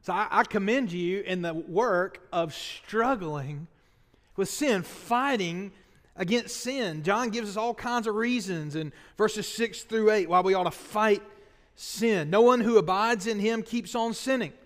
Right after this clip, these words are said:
That is, fight sin because of whose you are. You belong to Jesus. Jesus hates sin. He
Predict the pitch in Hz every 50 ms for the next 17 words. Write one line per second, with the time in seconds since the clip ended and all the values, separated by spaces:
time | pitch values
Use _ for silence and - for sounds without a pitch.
0 | _ _ _ _ _ - - - - 226 240 240 226 226 - - - 240 233 254
1 | 269 247 - - - - - - 277 277 240 196 175 180 202 226 240 226 - _
2 | _ _ - - 220 208 254 226 226 202 196 165 170 262 277 269 254 247 208 -
3 | 233 240 247 233 220 247 269 240 151 - - - - _ _ _ _ _ _ _
4 | _ _ _ _ _ _ - - 196 - - 202 208 254 294 285 254 269 240 233
5 | 226 233 240 247 240 214 240 214 175 175 220 277 302 302 - 226 170 139 - -
6 | - - - - _ _ _ _ _ - 202 170 147 247 302 302 269 214 165 214
7 | 226 247 233 - - - - - 254 285 311 262 196 185 202 220 - -